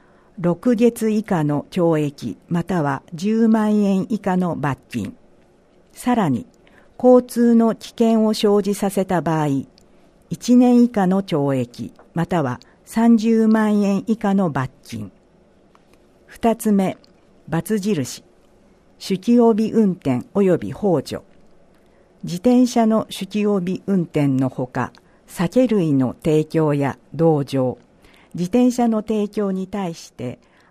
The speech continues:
新たに罰則が整備されました。違反者は三年以下の懲役、または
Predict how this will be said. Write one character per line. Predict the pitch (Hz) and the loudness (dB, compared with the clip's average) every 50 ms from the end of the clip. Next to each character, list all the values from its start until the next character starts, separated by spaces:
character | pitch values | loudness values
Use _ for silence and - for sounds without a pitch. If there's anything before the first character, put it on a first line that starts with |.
| _ | _
新 | - 240 240 240 226 | -8 -6 -4 -4 -4
た | 233 - 170 | -4 -4 -4
に | 147 123 123 | -4 -4 -4
罰 | 120 131 143 151 - | -6 -8 -8 -8 -8
則 | - 208 196 - 196 180 | -10 -10 -8 -6 -6 -6
が | 185 185 | -6 -6
整 | 180 - 214 190 175 | -6 -6 -6 -6 -6
備 | - 131 | -8 -10
さ | 123 - 165 | -10 -10 -8
れ | 127 127 113 | -8 -6 -6
ま | 113 110 120 | -8 -8 -10
し | - - - | -12 -14 -18
た。 | - 104 - _ _ _ _ _ _ _ _ _ _ _ _ _ _ _ _ _ _ _ _ - | -18 -18 -18 _ _ _ _ _ _ _ _ _ _ _ _ _ _ _ _ _ _ _ _ -4
違 | 190 185 | -2 0
反 | 185 247 247 247 233 | 0 2 2 2 0
者 | 240 - 170 147 | 0 -2 -4 -2
は | 131 123 117 - - _ _ _ _ _ | -2 -2 -4 -6 -10 _ _ _ _ _
三 | - - 233 226 233 233 233 240 | -8 -4 0 2 4 4 4 4
年 | 240 233 226 220 208 | 4 2 2 0 0
以 | 233 | -2
下 | 233 - 175 143 | -2 -2 -2 -2
の | 131 117 | -2 -2
懲 | 113 - - 156 147 139 131 | -4 -4 -4 -2 0 0 0
役、 | 127 127 127 - - 87 76 - _ _ - - | -2 -4 -6 -10 -14 -14 -16 -16 _ _ -12 -6
ま | 156 170 180 | -4 -4 -2
た | - 208 180 | -2 -2 -2
は | 143 127 110 - | -2 -4 -6 -8